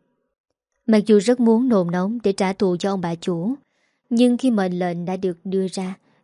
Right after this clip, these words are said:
thì Trần Kiên cũng chỉ biết chấp hành. Anh không hiểu ông bà Yasu cho anh học võ để làm gì, khi bà đã cho con trai theo bảo vệ Thanh Vi.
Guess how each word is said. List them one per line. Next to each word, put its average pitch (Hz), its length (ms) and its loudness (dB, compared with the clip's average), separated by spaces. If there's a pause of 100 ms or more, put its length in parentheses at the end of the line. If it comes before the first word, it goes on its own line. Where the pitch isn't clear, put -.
thì 220 80 -2
Trần 196 300 -4
Kiên 240 260 0
cũng 196 300 -4
chỉ 190 140 -4
biết 214 260 -4
chấp 302 180 -6
hành. 170 340 -8 (680)
Anh 247 140 -2
không 269 140 2
hiểu 220 180 4
ông 240 200 2
bà 190 220 0 (100)
Yasu 208 500 0 (380)
cho 247 160 2
anh 247 140 2
học 202 220 0
võ 175 220 -2
để 202 140 0
làm 202 300 -2
gì, 165 260 -4 (580)
khi 262 140 2
bà 185 420 2 (120)
đã 196 140 0
cho 202 160 -2
con 196 240 0
trai 190 240 0
theo 196 160 -2
bảo 180 180 -2
vệ 190 240 0
Thanh 185 220 -6
Vi. 196 200 -2